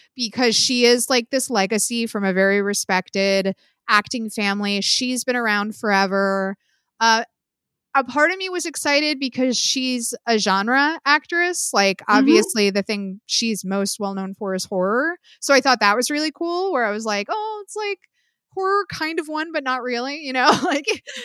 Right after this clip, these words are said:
Speaker 2: <laughs>
Speaker 1: Everything Everywhere All at Once is not a horror film, but, like, uh, Jamie, Jamie's ours, and it's cool to see her win.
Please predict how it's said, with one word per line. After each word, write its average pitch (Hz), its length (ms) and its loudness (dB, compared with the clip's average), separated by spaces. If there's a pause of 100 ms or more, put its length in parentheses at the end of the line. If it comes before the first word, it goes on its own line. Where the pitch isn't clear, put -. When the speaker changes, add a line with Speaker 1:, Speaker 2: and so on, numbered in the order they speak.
(120)
Speaker 2:
<laughs> 392 480 2
Speaker 1:
Everything 349 380 2
Everywhere 330 320 0
All 320 160 4
at 285 60 -2
Once 269 240 -2
is 277 100 -6
not 240 160 0
a 240 60 0
horror 233 280 -2
film, 285 380 -10
but, 226 220 -2
like, 214 300 -4 (180)
uh, 320 240 -4
Jamie, 427 340 -6
Jamie's 440 360 0
ours, 214 520 2
and 233 100 -4
it's 226 140 -6
cool 285 340 -2
to 254 120 -10
see 233 180 -6
her 202 160 -4
win. 180 340 -8